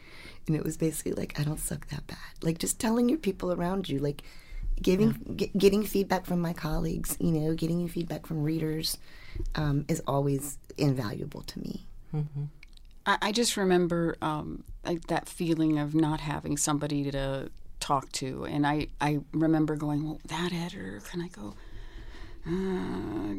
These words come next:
Speaker 3: maybe, but, the, but this one." And then I'd maybe try, sometimes I'd try and, you know, these, because what happens is you're in, you're on a Metro desk, and the person who's editing you has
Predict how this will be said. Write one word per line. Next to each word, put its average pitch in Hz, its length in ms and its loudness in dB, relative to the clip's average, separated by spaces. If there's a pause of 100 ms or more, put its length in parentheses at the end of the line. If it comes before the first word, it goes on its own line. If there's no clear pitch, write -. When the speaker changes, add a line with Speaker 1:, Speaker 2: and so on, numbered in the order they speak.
(120)
Speaker 3:
maybe, 214 880 -6
but, 208 160 -10
the, 202 120 -6
but 202 180 -10
this - 240 -2
one." 214 140 0
And 185 120 6
then 196 80 6
I'd 196 140 6
maybe 196 280 6
try, - 260 0
sometimes 208 420 4
I'd 170 140 0
try 175 640 2
and, 151 300 6 (260)
you 165 160 4
know, 147 320 4 (420)
these, 220 300 2
because 208 400 2 (360)
what - 100 0
happens 233 360 6
is 160 200 8
you're 175 160 10
in, 180 240 8 (280)
you're 180 140 8
on 175 100 12
a 165 40 12
Metro 165 340 8
desk, - 460 0
and 175 100 2
the 180 60 0
person 208 320 4
who's 170 180 6
editing 190 440 4
you 165 240 4
has 165 500 -4